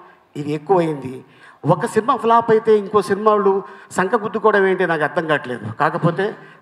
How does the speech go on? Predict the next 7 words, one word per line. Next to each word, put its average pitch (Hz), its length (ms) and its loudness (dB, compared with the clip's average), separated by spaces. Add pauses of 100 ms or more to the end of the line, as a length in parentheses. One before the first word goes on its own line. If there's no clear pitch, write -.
(140)
దయచేసి 185 640 0 (260)
అది 147 160 2
మానేయండి 175 440 4
రా 160 80 2
బాబు, 147 380 2 (760)
మానేయండి. 180 520 4 (320)
మానేస్తే 214 640 2